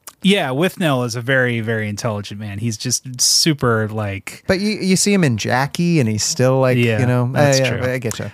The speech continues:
Speaker 1: Um, and there's Henry Golding, I think, is either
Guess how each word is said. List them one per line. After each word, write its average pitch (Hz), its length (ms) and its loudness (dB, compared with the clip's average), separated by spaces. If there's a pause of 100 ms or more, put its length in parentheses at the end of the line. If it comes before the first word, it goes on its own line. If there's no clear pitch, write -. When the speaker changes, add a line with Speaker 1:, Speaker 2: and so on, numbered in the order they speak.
(140)
Speaker 1:
Um, 120 640 -2
and 127 600 0 (640)
there's 123 1000 2
Henry 135 280 -2
Golding, 127 640 0
I 120 80 -4
think, 127 640 -2
is 120 200 -4
either 113 420 -4